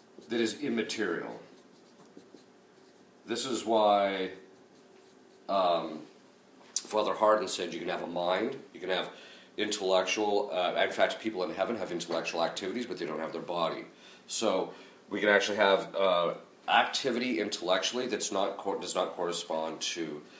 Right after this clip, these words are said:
um, that is, sorry, that there's no bodily organ performing anything in relationship to it. This concept then,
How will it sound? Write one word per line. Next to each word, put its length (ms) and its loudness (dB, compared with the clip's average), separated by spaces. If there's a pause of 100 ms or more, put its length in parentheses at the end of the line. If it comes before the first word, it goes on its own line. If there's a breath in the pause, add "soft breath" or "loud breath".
(280 loud breath)
um, 460 -4 (1200 loud breath)
that 340 -2
is, 320 -4
sorry, 260 0
that 240 -6
there's 240 -4
no 120 2
bodily 500 0
organ 320 0
performing 500 -4
anything 300 -4
in 60 -8
relationship 560 -8
to 140 -8
it. 120 -8 (280 loud breath)
This 160 4
concept 800 4
then, 300 4